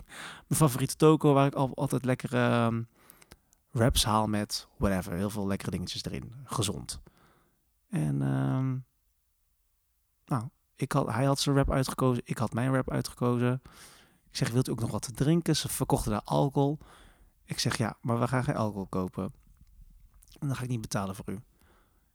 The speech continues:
En toen had hij een ander lekker drankje uitgekozen. Iets met citroen, eh, citroensmaak. Ik zeg, "Nou,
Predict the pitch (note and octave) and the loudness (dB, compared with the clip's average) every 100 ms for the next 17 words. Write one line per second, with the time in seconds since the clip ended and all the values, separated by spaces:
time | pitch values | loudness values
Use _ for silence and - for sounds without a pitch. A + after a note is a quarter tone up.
0 | _ _ _ - A2 A#2 A2+ A#2+ A2+ B2 | _ _ _ -6 -6 -4 -2 0 -2 -2
1 | A2 A2+ A#2 A2 A2 - A2+ A2 A2 A2 | -2 -2 -2 -4 -4 -4 -2 -2 -2 -6
2 | - G#2 - - - - A2+ A2+ G#2+ G#2+ | -6 -6 -6 -8 -10 -8 -6 -4 -4 -4
3 | G#2+ - C3 A#2 A2+ - A2 A#2 - - | -6 -8 -6 -4 -4 -4 -4 -6 -8 -6
4 | G#2 | -6